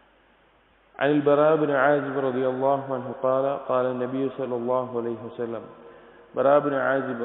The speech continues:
റളിയല്ലാഹു അൻഹു ഉദ്ധരിക്കുകയാണ്, നബി സല്ലല്ലാഹു അലൈഹി വസല്ലം പറഞ്ഞു, إذا أتيت مضجعك، നീ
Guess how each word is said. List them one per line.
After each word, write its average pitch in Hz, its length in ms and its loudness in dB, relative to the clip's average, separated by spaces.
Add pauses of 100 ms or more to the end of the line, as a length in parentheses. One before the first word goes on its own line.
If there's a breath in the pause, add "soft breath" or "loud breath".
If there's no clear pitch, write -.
റളിയല്ലാഹു 123 460 -2
അൻഹു 123 180 -6
ഉദ്ധരിക്കുകയാണ്, 123 560 -6
നബി 113 180 -8
സല്ലല്ലാഹു 123 440 -2
അലൈഹി 113 180 -4
വസല്ലം 117 320 -8
പറഞ്ഞു, 110 300 -8 (840 loud breath)
إذا 135 220 8 (140)
أتيت 151 380 2 (160)
مضجعك، 123 640 0 (580)
നീ 135 60 -4